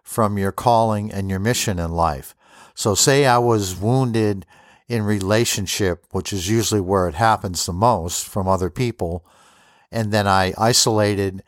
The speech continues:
and I became depressed and I moved away from people, I'd be wounded in relationship and I would become more and more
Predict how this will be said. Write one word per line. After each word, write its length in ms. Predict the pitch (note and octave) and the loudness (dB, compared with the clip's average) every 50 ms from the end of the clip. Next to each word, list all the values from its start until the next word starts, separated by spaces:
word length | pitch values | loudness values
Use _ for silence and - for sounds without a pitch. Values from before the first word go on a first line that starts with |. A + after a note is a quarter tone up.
| _ _ _ _ _ - | _ _ _ _ _ -10
and 360 | F#2 G2+ F#2 F2 F2 E2+ D#2 E2+ | -6 -4 -4 -4 -4 -4 -2 -2
I 300 | E2+ E2+ E2 E2+ E2+ - | -2 0 0 -2 -4 -6
became 460 | - - G#2+ - - A#2+ G#2+ G2+ F#2 | -6 -8 -6 -4 -2 0 0 -2 -2
depressed 720 | E2 F#2 - - B2+ C3 A#2+ A#2 A2 - - - - - - _ _ _ _ - | -6 -8 -4 -2 0 2 2 2 0 -2 -4 -6 -6 -8 -14 _ _ _ _ -8
and 140 | G#2 G#2 G#2 | -6 -2 -2
I 120 | F#2+ F#2+ | -2 0
moved 280 | G2+ A#2+ B2+ B2 G#2+ A2+ | 2 2 2 2 2 0
away 300 | A2 G2+ A#2 B2 B2+ B2 | 0 2 2 2 2 0
from 220 | - - G#2 F2+ | 0 -2 -4 -4
people, 520 | - A2 G2+ F2+ - F#2 F2+ E2+ D#2+ - _ - - _ _ _ _ _ _ _ _ - | -4 -4 -4 -4 -4 -6 -6 -6 -8 -10 _ -20 -20 _ _ _ _ _ _ _ _ 0
I'd 340 | G2+ G#2+ A#2 A#2+ A2 G#2+ | 2 2 2 2 0 -2
be 200 | G#2 A2+ G#2+ G#2 | 0 0 2 2
wounded 520 | F#2+ F#2+ A2+ B2+ C3 C3 B2+ A#2+ B2 A#2 A2 | 0 0 2 2 2 2 2 2 2 2 2
in 160 | A2 G#2+ G2 | 0 -2 -2
relationship 920 | G2 G#2 G2 G#2+ B2 C#3+ - - - G2 - - - G#2 F#2 F2 - _ _ _ _ _ _ _ - | -2 -2 2 2 2 2 0 -2 -4 -4 -4 -4 -2 0 0 -2 -2 _ _ _ _ _ _ _ -8
and 160 | G#2 G#2+ G2 | -6 -4 -2
I 140 | G2 F#2 F#2 | 0 0 0
would 240 | F#2 F#2 F#2 F2+ F2 | 0 0 -2 -4 -4
become 440 | G#2 G2 - - - G#2 G2 F#2 F2+ | -8 -8 -6 -2 0 0 2 0 0
more 340 | F2+ G2 G#2+ A2 A2 A2 A2 | -2 0 2 2 4 4 2
and 140 | G#2+ G#2 | 2 0
more 560 | G2+ G2+ G2+ G#2 G#2 G2 G2 F#2 F2+ F2+ F2 | -2 -2 0 0 2 2 2 2 0 0 -2